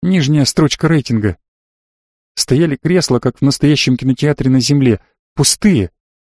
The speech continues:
кроме одного. Да, Сезар хорошо знал свою сестру.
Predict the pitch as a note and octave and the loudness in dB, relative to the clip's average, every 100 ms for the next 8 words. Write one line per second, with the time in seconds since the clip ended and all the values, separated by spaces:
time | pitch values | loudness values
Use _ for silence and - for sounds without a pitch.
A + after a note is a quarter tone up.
0 | _ _ - A#2+ B2+ B2+ A#2 C3 B2 G2+ | _ _ -6 -2 0 0 2 0 2 -2
1 | - _ _ _ _ _ _ _ - A#2+ | -4 _ _ _ _ _ _ _ -4 -2
2 | A#2 - _ - - G#2+ B2 - C3 B2 | -2 -6 _ -10 -4 -2 -2 -2 -4 -2
3 | C#3+ A2+ C#3 C#3 - A#2+ A2 C3 - - | -2 0 0 0 0 0 0 -2 -4 0
4 | A2+ | -2